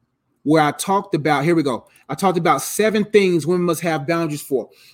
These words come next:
And I went in great detail over these points. Now, next week, I'm gonna really break these points down. Maybe the third week,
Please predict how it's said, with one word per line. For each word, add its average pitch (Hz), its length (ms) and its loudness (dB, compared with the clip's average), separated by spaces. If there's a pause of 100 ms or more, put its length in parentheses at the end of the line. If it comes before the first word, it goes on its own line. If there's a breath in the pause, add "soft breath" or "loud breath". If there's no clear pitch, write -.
(120 soft breath)
And 160 100 0
I 156 80 2
went 180 240 6
in 156 160 2
great 180 460 2
detail 208 440 2
over 165 160 2
these 165 200 -2
points. 160 440 -4
Now, 160 220 0 (300 loud breath)
next 190 340 -2
week, 254 300 2
I'm 175 160 -4
gonna 170 180 4
really 202 380 6
break 190 320 0
these 185 200 -2
points 170 380 -4
down. 175 300 -2
Maybe 190 160 4
the 190 80 4
third 220 300 4
week, 151 300 0